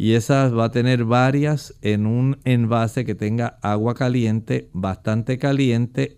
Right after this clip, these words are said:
pero no tanto que usted se vaya a quemar al exprimirla o al aplicarla sobre el rostro.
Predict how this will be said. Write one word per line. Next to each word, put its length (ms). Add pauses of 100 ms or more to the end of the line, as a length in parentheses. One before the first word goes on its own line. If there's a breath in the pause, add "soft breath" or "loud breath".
pero 260
no 180
tanto 420
que 80
usted 160
se 180
vaya 260
a 60
quemar 640
al 220
exprimirla 1040
o 180
al 100
aplicarla 680
sobre 380
el 100
rostro. 800